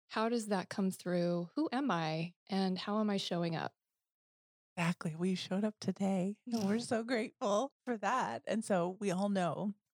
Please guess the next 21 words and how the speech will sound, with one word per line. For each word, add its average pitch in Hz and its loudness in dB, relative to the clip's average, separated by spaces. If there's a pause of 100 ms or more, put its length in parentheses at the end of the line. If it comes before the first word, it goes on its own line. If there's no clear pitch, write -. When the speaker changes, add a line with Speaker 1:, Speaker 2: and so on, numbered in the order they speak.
(140)
Speaker 2:
that 175 0
this 165 2
podcast 175 0
is 165 0
called 160 0
My 170 2
Yoga 156 0 (100)
Audio. 156 2 (380)
And 175 0
I 185 2
initially 247 0
started 165 0
with 170 -2
the 170 0
idea 165 0
of 160 -2
it 160 -2
being 160 0
purely 196 0
about - -4
practice, - 0